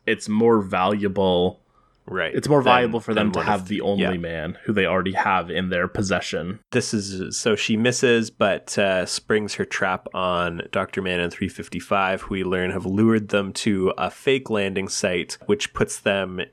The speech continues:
Speaker 2: right in the line of fire for Natalia, who is,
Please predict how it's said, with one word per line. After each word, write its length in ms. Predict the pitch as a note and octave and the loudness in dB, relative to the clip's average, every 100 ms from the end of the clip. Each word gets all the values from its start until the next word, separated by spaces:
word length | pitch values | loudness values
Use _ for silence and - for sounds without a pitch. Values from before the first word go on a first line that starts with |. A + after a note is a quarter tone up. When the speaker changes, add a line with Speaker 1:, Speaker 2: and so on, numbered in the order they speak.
| _ C2 | _ -6
Speaker 2:
right 480 | E2 G#2 G2+ G2 - | 0 2 2 -2 -2
in 440 | F#2+ F2 F2 - | -4 -4 -8 -8
the 100 | - | -4
line 240 | F#2 F2+ F2+ | -2 0 -2
of 80 | E2+ | -4
fire 340 | - F2 E2 | -2 -2 -2
for 160 | - F2 | -4 -6
Natalia, 680 | E2 - F2 F2 F2 E2+ | -6 -4 -2 0 0 -2
who 200 | - F2+ | -2 -2
is, 420 | E2+ E2 E2 - | 0 -2 -2 -4